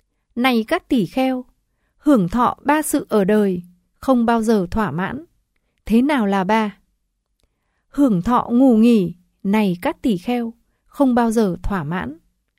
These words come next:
Hưởng thọ rượu men rượu nấu, này các tỷ kheo,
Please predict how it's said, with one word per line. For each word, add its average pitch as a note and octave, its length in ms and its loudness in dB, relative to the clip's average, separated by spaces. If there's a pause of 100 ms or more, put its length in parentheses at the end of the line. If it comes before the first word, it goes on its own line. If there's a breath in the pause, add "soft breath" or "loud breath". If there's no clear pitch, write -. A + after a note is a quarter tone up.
(280)
Hưởng A#3 300 2
thọ A#3 280 -2
rượu C4+ 240 0
men C#4 340 0
rượu C4 200 0
nấu, G#3 380 -2 (400)
này A3+ 240 2
các - 200 -10
tỷ G#3 160 0
kheo, B3 360 -4